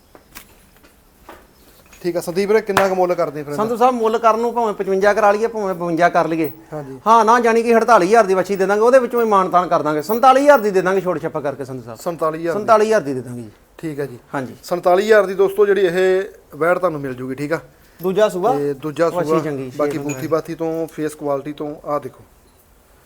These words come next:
Speaker 1: ਠੀਕ ਆ। ਆ ਜਾਓ ਵੀਰ ਸੰਦੀਪ। ਇਸ ਤੋਂ ਬਾਅਦ ਇੱਕ ਅਗਲੀ ਜਿਹੜੀ ਨੈਕਸਟ ਦੋਸਤੋ ਅਗਲੀ ਤੁਹਾਨੂੰ ਵੈੜ ਦਿਖਾਉਣੀ ਹੈ। ਇਹ ਸੂਆ ਕਿੰਨਵਾਂ ਜੀ?
Speaker 2: ਸੰਧੂ ਸਾਹਿਬ ਤੀਜਾ ਸੂਆ ਸੂਈ ਆ, ਇਹਦੇ ਥੱਲੇ ਸੋਲਾਂ, ਸਤਾਰਾਂ ਕਿਲੋ ਦੁੱਧ ਜਿਹੜਾ ਹਾਜ਼ਰ ਹੋਊਗਾ, ਚਾਹੇ ਇੱਕ ਡੰਗ ਕੋਈ ਚੋਲੇ, ਚਾਹੇ ਦੋ ਡੰਗ ਚੋਲੇ, ਚਾਹੇ ਕੋਈ ਧਾਰ ਬਣਾ ਮਾਰੇ।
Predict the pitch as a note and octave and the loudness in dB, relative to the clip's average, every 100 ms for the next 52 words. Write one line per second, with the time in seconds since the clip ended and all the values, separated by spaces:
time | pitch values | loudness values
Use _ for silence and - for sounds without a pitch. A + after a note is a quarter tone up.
0 | _ _ - D3+ E3+ _ _ _ _ _ | _ _ -18 -16 -16 _ _ _ _ _
1 | _ _ _ _ _ _ _ _ _ _ | _ _ _ _ _ _ _ _ _ _
2 | - E3 E3 D3+ B2+ C3+ B2+ A#2 _ _ | 0 0 0 -6 -10 -12 -14 -18 _ _
3 | E3+ - G#3 A3+ A3+ A#3 A#3 A3+ - - | -8 0 2 4 2 4 4 4 -2 -6
4 | E3+ F#3+ G3+ F#3+ F#3 F#3+ F#3+ G#3 G3 - | -2 0 -2 -2 -2 -2 -2 -4 -4 -6
5 | E3 D#3+ F3 E3+ E3+ E3+ D#3 E3 D3+ C#3+ | -10 -8 -8 -6 -6 -6 -6 -6 -8 -12
6 | C#3+ D3+ D3 _ _ _ - G#3 A#3 G#3 | -12 -14 -16 _ _ _ -6 -4 -2 -2
7 | G#3 G3+ G3+ G3 A3+ B3+ C4 C#4+ A#3+ B3 | -2 -2 -2 0 2 6 4 4 4 6
8 | A#3 A#3+ C4 B3 A3 A3+ B3+ C4 B3 A#3+ | 6 6 4 2 -6 2 4 6 6 4
9 | B3+ A#3+ B3 B3 A#3 A3 A#3 A#3 - - | 4 4 4 2 2 2 2 0 -4 4
10 | G#3+ A3+ A#3+ A#3 A#3 A3 A3+ A#3+ A3+ A#3 | 4 4 0 -2 -2 0 -2 0 2 4
11 | A3+ A#3+ F#3+ A#3 A3+ A#3+ A#3 G#3 A#3+ A3+ | 4 2 4 4 4 2 4 4 4 2
12 | G#3 G#3 A3 A3+ A3+ A#3 A#3 A#3 A3+ A#3 | -2 -2 2 4 4 2 2 2 2 2
13 | A3+ A3+ F#3+ F#3 F#3+ G#3 G#3 A3 A#3 A3+ | 4 4 4 2 4 2 2 2 2 0
14 | A3 G#3+ G#3+ A3+ A3+ D#3+ F3+ E3+ C3 | 2 2 2 4 4 6 4 2 0